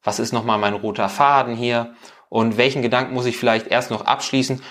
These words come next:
bevor ich jetzt einen neuen Punkt aufmache? Und jedes Reinfuchsen kostet wiederum Zeit. Und diese Zeit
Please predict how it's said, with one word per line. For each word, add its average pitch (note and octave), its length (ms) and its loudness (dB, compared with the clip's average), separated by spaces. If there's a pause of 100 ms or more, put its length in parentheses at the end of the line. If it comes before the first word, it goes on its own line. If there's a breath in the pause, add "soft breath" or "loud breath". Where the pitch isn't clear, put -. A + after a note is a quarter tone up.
bevor A#2+ 360 2
ich A#2 100 0
jetzt - 260 -2
einen G#2+ 220 0
neuen G#2+ 400 4
Punkt F2+ 420 -6
aufmache? E2+ 800 -4 (1600 loud breath)
Und A2 140 -2
jedes C3 440 2
Reinfuchsen B2 720 0
kostet A#2+ 500 0
wiederum A2 440 0
Zeit. C3 500 -2 (1400)
Und A2 220 -4
diese D#3 220 4
Zeit D3+ 420 2